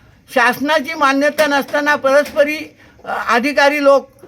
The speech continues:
खोटे आश्वासन देतात. आत्तासुद्धा चालू वर्षी नवी मुंबईकडून आम्ही उपोषण धरू या मुद्द्याने चार तारखेला बैठक लावली आणि आम्ही उपोषण मागे घेतो समजल्याबरोबर ती बैठक कॅन्सल केली.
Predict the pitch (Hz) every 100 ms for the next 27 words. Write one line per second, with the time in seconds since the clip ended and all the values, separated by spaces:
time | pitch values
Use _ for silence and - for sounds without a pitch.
0 | - - 240 240 311 294 285 285 277 277
1 | 262 254 277 254 233 233 294 277 220 240
2 | 262 - - _ - 233 254 269 262 -
3 | 277 277 - _ _ 220 262 277 269 262
4 | 269 269 262 269 247 254 262 254 262 269
5 | 254 214 254 254 240 262 - - 240 240
6 | 247 202 254 262 240 247 269 269 240 262
7 | 254 233 233 254 240 233 233 247 - -
8 | - _ _ _ _ _ _ 175 247 302
9 | 285 - 233 269 294 262 294 285 277 254
10 | 269 311 269 302 285 269 262 262 277 269
11 | 269 277 254 254 247 262 262 226 254 247
12 | 285 254 269 269